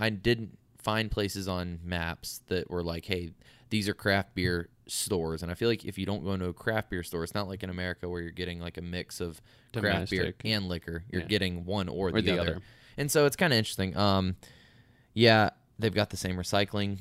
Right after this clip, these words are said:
Speaker 1: Also, the country's super clean, so I know why they
Speaker 2: Yeah.
Speaker 1: put this. Th-, that recycling logo is much bigger on these cans
Speaker 2: Huge.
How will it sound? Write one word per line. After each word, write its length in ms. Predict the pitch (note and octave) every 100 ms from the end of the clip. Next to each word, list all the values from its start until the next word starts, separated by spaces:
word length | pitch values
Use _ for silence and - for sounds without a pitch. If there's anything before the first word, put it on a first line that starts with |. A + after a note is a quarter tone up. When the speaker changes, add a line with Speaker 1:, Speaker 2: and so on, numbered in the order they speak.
| - -
Speaker 1:
Also, 260 | D#3+ C3
the 140 | E2+ -
country's 340 | - C#3+ F2+ F2
super 260 | - G#2+ D#2+
clean, 460 | - E2 D#2 D#2+
so 120 | -
I 60 | F#2+
know 140 | F#2 A#2+
why 160 | F2+
they 100 | E2
Speaker 2:
Yeah. 100 | F2
Speaker 1:
put 140 | F#2 -
this. 160 | F2+ -
Th-, 180 | G#2+
that 120 | - C3+
recycling 500 | D3 F#2+ F#2 A2+ A2
logo 320 | A2 A2+ A2+
is 100 | E2+
much 320 | F2 F#2+ -
bigger 240 | F2+ F2 F2+
on 80 | E2+
these 180 | E2+
cans 760 | - E2+ F2 F#2 G2 - - -
Speaker 2:
Huge. 540 | F3+ E3 G2 G2+ G2+